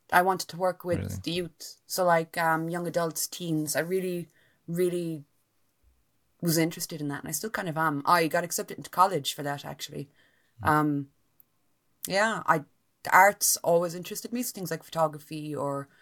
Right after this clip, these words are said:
Speaker 1: things like that. But I always liked the idea of being a counselor or a therapist, specifically dealing with the youth,
Speaker 2: Yeah.
Speaker 1: teens and stuff, 'cause I feel like, yeah,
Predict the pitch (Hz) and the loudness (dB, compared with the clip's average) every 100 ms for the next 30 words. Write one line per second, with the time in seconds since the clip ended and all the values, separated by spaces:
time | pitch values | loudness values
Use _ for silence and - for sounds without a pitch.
0 | _ _ _ 185 170 160 151 156 151 - | _ _ _ 0 2 0 0 -2 -2 -4
1 | 151 - _ _ _ - 180 180 185 185 | -4 -6 _ _ _ 2 4 6 4 0
2 | 185 175 170 165 170 147 160 151 147 147 | -2 -2 -4 -4 -4 -4 -6 -6 -4 -4
3 | 151 143 - 143 - 147 143 131 - - | -4 -6 -6 -8 -6 -8 -8 -8 -6 -4
4 | - 147 170 160 151 160 151 151 143 139 | -2 0 0 -2 -4 -2 -2 0 -2 -4
5 | - - _ 151 139 139 - - _ _ | -10 -12 _ -2 -2 -4 -14 -18 _ _
6 | _ - - - 95 - - 170 160 - | _ -20 -10 -8 -8 -6 -2 0 0 -2
7 | 151 151 151 - 160 160 170 160 160 - | -6 -8 -8 -6 -4 -4 -2 -2 -4 -12
8 | - _ _ _ _ _ _ _ _ _ | -20 _ _ _ _ _ _ _ _ _
9 | _ _ _ - _ - 196 | _ _ _ -20 _ -2 0